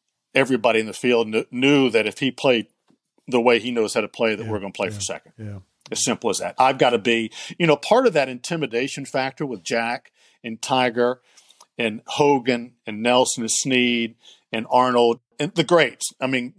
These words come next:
Speaker 1: the ones that won multiples. I mean, the greats.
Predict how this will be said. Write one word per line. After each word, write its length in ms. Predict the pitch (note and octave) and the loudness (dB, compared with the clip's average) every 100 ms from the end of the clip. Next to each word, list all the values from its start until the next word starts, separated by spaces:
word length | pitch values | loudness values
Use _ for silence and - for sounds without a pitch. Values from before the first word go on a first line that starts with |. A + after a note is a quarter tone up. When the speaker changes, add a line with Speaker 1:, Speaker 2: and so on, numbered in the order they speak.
| E3 D3+ _ | -20 -20 _
Speaker 1:
the 100 | C#3+ | 0
ones 280 | D3+ D3+ - | 2 2 -2
that 120 | - | -4
won 240 | C3 B2 | -2 0
multiples. 560 | A#2 A2+ - D#2+ C#2+ - A#2 | 2 0 0 -14 -12 -8 -6
I 60 | |
mean, 280 | A2 G#2 G2 - - - _ _ _ _ | -6 -8 -12 -18 -20 -20 _ _ _ _
the 160 | B2+ | -4
greats. 440 | A2+ B2+ G#2+ - | 4 4 4 -4